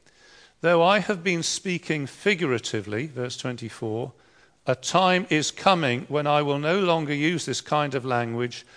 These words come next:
but will tell you plainly about my Father."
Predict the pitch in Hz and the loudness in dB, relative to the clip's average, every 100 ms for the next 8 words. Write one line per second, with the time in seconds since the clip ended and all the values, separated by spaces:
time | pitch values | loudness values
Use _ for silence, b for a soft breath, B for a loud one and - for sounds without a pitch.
0 | B B 135 - 147 139 - 156 151 147 | B B -4 -2 -2 -2 0 0 2 0
1 | 151 - b b - - 185 226 175 120 | -2 -4 b b -6 4 6 6 4 2
2 | 117 123 b b - 131 143 139 147 135 | 0 -2 b b -2 4 4 4 2 0
3 | 131 - 156 143 113 87 | 0 4 6 6 2 -4